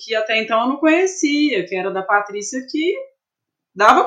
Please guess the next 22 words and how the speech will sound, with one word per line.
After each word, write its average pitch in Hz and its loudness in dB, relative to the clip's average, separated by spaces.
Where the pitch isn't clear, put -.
conta, 262 2
sim, 254 2
de 254 -6
fazer 190 -2
as 180 0
coisas, 190 0
de, 175 -6
de 180 -14
conquistar 190 2
as 185 -2
coisas. 190 2
Eu 240 2
sempre 277 2
fui 240 0
muito, 254 4
assim, 285 4
retraída, 233 2
eu 190 6
era 214 4
muito - -10
tímida, 240 2
não, 185 -2